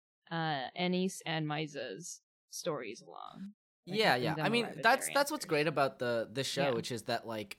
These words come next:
Speaker 2: um, all of the characters, uh, have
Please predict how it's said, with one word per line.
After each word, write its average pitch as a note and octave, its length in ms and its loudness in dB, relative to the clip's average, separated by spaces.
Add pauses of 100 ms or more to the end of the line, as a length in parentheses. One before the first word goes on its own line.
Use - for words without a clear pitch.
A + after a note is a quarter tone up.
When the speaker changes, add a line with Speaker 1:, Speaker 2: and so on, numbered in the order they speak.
Speaker 2:
um, A2 460 -4
all C#3+ 200 2
of E3 120 -2
the C#3+ 100 -2
characters, C3+ 920 -4
uh, G#2 420 -4 (220)
have G#2 840 2